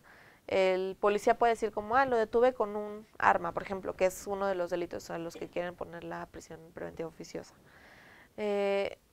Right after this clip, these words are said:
entonces ahí ya no es la facul-, el juez ya no puede decidir si realmente eres una persona que representa un peligro para la sociedad o para la víctima o para el proceso mismo, eh,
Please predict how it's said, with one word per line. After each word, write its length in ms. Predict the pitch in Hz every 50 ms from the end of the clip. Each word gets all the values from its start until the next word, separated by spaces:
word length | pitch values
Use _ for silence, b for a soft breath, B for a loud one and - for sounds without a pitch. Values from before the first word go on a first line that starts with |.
| _ _ _ -
entonces 480 | - 226 233 262 254 262 277 294 277 -
ahí 200 | 240 233 247 240
ya 140 | 247 247 247
no 220 | 254 247 254 247
es 120 | 247 247
la 120 | 254 247 247
facul-, 380 | 247 214 - - 196 - - -
el 160 | 202 208 202
juez 240 | - - 247 233 233
ya 100 | 247 240
no 120 | 240 233
puede 200 | 233 226 226 220
decidir 560 | 214 208 - 202 190 190 196 196 202 208 214 - B B B B B
si 160 | B - 220
realmente 560 | 208 214 214 214 214 220 214 202 - 214 208
eres 180 | 208 208 208 202
una 220 | 208 196 202 202
persona 400 | - 185 185 - 190 185 190 196
que 100 | 196 185
representa 520 | 180 180 175 - 175 175 - 185 185 - 202
un 100 | 202 202
peligro 480 | 196 180 175 180 185 196 196 196 196 - B B B B B
para 200 | - 131 127 240
la 100 | 220 214
sociedad 540 | - - 190 - 190 180 180 180 180 180 175
o 60 | 175
para 240 | 175 - 185 208 208
la 120 | 214 202 185
víctima 720 | 185 185 190 185 - - 185 180 180 180 180 180 185 185 - B B B B B B -
o 380 | - 190 185 180 180 180 180 180
para 220 | - 185 180 180
el 80 | 175 180
proceso 560 | - - 175 180 180 180 196 196 190 208 202
mismo, 440 | 196 196 196 196 196 185 196 294 - - B B B B B B B B -
eh, 580 | - 196 196 196 196 196 190 190 190 185 -